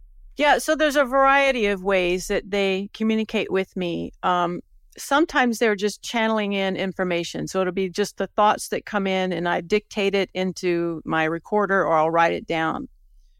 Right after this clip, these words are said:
When I'm working with a client and I'm in their energy field, I will feel their memories. I'll feel the experience that I'm supposed to share with them. I'll feel it in my body.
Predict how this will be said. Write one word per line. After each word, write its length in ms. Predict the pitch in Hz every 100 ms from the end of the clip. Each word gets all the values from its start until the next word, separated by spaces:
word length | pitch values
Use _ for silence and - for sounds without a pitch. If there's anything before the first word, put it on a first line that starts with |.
| _
When 180 | 196 220
I'm 200 | 208 208
working 400 | 226 262 277 247
with 160 | 214 -
a 60 |
client 760 | - - 254 220 147 110 - - _ - - _ _ 190
and 200 | 196 190
I'm 200 | 190 -
in 260 | 220 208
their 260 | 196 240 240
energy 480 | - 190 180 170 165
field, 540 | - 170 151 - - - _ - _ _ _ -
I 160 | 202 214
will 300 | 247 262 254
feel 760 | - - 254 233 180 160 185 - -
their 240 | 170 202 196
memories. 640 | 196 196 180 156 - 160
I'll 200 | 170 190
feel 540 | - - 247 233 208
the 160 | 180 180
experience 760 | 170 - 202 190 180 170 - -
that 200 | 175 -
I'm 160 | 175 175
supposed 460 | - - 190 -
to 80 | 175
share 360 | 165 190 180 170
with 160 | 165
them. 200 | - 143 -
I'll 160 | 175
feel 320 | 175 - 208 202
it 100 | -
in 140 | 175
my 160 | 165 160
body. 580 | 170 185 180 175 175